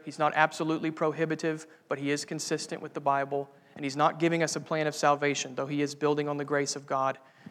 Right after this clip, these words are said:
given to us. So, with those cautions in mind, let's, let's zoom in now on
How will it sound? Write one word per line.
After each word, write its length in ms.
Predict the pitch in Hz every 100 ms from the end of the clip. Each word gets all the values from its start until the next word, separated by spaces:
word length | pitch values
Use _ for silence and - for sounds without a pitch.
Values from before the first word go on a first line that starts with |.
| -
given 240 | 151 143
to 200 | 131 131
us. 320 | 123 - - - _ _
So, 300 | - 185 127 - - - - -
with 180 | 160 160
those 240 | 190 185
cautions 460 | - 185 180 180 165
in 120 | 170
mind, 260 | 143 139
let's, 260 | 151 165 -
let's 180 | 180 180
zoom 340 | 156 196 208
in 240 | 175 156 151
now 260 | 143 143
on 340 | - 160 180